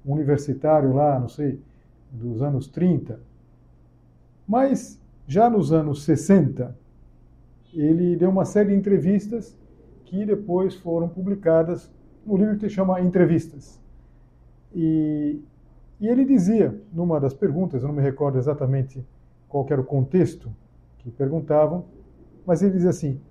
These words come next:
"Há quase quarenta anos", ou seja, quase quarenta anos já seria quase mil novecentos e sessenta e oito, que a obra vem ao mundo em mil novecentos e vinte e oito. "Há quase quarenta anos que venho pregando o sentido vocacional do matrimônio."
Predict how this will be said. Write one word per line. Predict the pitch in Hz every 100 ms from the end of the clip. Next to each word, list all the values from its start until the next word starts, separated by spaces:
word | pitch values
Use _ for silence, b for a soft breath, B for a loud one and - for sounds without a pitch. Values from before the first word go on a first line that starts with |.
| - - -
"Há | 185
quase | 285 285 247
quarenta | 208 202 220 165
anos", | 175 185 131 - - - - - - -
ou |
seja, | 156 120 107 - - - _ _ -
quase | 135 135 147
quarenta | 151 147 160 156
anos | 156 190 165
já | 160
seria | 160 160
quase | - 170 196 190 180 180
mil | 175
novecentos | 175 - 180 180
e |
sessenta | 151 175 160
e |
oito, | 156 135 - - - - - - - _
que | -
a | 123
obra | 135 143 156 160 - - 127
vem | 135 143
ao | 135
mundo | 151 160
em | 156 156
mil | 139
novecentos | 147 156 135
e |
vinte | 151 196 151
e |
oito. | 127 120 - b b b b
"Há | 180
quase | - 294 226
quarenta | 208 190 180 160
anos | 190 175 139
que | 175
venho | 185 220
pregando | 190 170 175 220 208
o |
sentido | - 185 220 226
vocacional | 202 202 202 202 180 208
do | 220
matrimônio." | 214 208 185 165 123